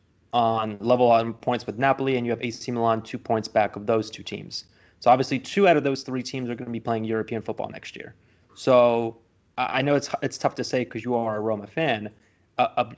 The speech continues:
can you somehow objectively look at it, and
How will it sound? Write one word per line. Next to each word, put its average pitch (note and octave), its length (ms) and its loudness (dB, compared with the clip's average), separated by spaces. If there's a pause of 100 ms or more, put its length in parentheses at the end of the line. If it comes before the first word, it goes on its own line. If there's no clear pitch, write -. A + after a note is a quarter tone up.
(100)
can C3 160 -6
you C3+ 540 -2 (380)
somehow B2+ 720 4 (440)
objectively C3 600 -2
look C#3 260 0
at A#2 160 6
it, A#2 140 -4
and A#2 340 -6